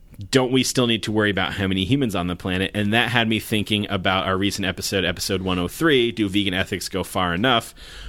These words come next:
where we were talking about how do we reconcile the fact that humans, humans, even vegans, do cause suffering to wild animals as well.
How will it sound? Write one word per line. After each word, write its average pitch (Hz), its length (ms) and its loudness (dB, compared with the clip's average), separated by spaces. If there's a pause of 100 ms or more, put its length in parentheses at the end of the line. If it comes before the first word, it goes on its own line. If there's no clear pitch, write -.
where 98 340 2
we 95 140 0
were 95 120 0
talking 98 420 0
about 95 420 2 (280)
how 127 220 2
do 135 100 2
we 120 340 0
reconcile 101 960 2
the 85 140 -2
fact 92 460 0
that 90 240 0 (220)
humans, 113 520 0
humans, 110 400 2
even 117 260 4
vegans, 101 500 0 (460)
do 135 220 4
cause 104 380 0
suffering 98 560 0
to 90 380 0
wild 95 500 2
animals 87 540 0
as 85 280 -6
well. 82 360 0